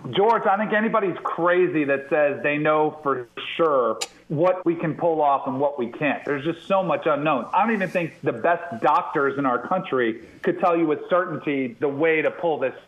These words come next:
off, or else we would probably be trying to find that. Ultimately, I do feel we are just kicking the can down the road, right? We're just buying time. But I'm okay with that. Like, I, it, but, but here's the caveat.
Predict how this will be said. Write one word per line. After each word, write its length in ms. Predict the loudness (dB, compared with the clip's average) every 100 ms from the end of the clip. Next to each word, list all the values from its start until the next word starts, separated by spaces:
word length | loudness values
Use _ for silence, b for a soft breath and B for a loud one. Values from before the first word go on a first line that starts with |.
| 0
off, 340 | 2 2 -2 0
or 120 | 0
else 180 | 0 0
we 80 | 0
would 240 | -2 -4
probably 340 | 0 0 0 -2
be 100 | -2
trying 360 | 0 2 2
to 60 | -2
find 380 | 0 2 2 0
that. 340 | 0 -4 B B B B
Ultimately, 480 | 2 4 2 4
I 120 | 4 4
do 240 | 0 -2 0
feel 240 | 2 2
we 140 | 4 4
are 120 | 2
just 340 | 0 -2 -2 -6
kicking 320 | -4 -2 -2
the 60 | -2
can 360 | -2 -2 0
down 300 | 2 2 0
the 60 | 0
road, 420 | 2 2 0 0
right? 260 | 0 0 -2
We're 120 | -2
just 240 | -4 -4
buying 400 | 0 2 2 -2 -2
time. 380 | 0 2 0 -6 B B B
But 140 | 2 4
I'm 220 | 4 2
okay 480 | 0 -2 -2 0 2
with 200 | 0 0
that. 300 | 0 0 -2
Like, 140 | 2
I, 200 | 2 0 -6 B B
it, 280 | 2 2
but, 360 | -2 -4 -6 -4
but 200 | -4 0
here's 280 | 2 2 0
the 80 | -2
caveat. 640 | 2 2 2 0 -2 -6